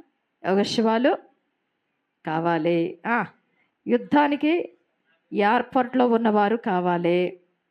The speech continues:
తర్వాత అవసరత ఏంటో తెలుసుకొని అడగకుండానే, సేవకులు అడగకుండానే ఆ పని చేసేవారు, సహకరించేవారు కావాలి.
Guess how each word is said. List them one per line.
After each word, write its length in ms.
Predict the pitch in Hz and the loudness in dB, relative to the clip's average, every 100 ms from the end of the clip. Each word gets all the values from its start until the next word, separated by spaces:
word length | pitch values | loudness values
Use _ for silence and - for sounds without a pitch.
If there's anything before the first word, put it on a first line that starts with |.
| _ _ _ _ - | _ _ _ _ -8
తర్వాత 540 | 220 226 247 285 349 - _ _ _ _ - | -2 0 2 0 -2 -4 _ _ _ _ -6
అవసరత 520 | 185 240 - 294 285 | -2 -2 0 0 0
ఏంటో 360 | 269 269 269 269 | 0 0 0 0
తెలుసుకొని 760 | 269 233 233 - 233 277 359 - _ _ _ _ _ _ _ | 0 -4 -6 -4 -2 -2 -4 -8 _ _ _ _ _ _ _
అడగకుండానే, 1000 | 180 214 240 285 285 277 269 262 269 285 | -2 0 2 2 2 0 2 2 2 0
సేవకులు 500 | 294 240 220 277 277 | -2 0 2 2 0
అడగకుండానే 840 | 233 262 - 277 262 269 277 302 339 _ _ _ _ _ | 0 0 -2 -2 0 0 0 -2 -4 _ _ _ _ _
ఆ 80 | 175 | -4
పని 260 | - 226 247 | 0 0 0
చేసేవారు, 680 | 254 254 262 240 240 240 | 0 0 2 2 2 2
సహకరించేవారు 960 | 247 233 214 220 220 226 - 202 208 240 | 0 0 -2 -2 -4 -6 -4 0 0 0
కావాలి. 720 | 247 180 180 180 156 185 - | -2 -4 -2 -2 -2 -4 -4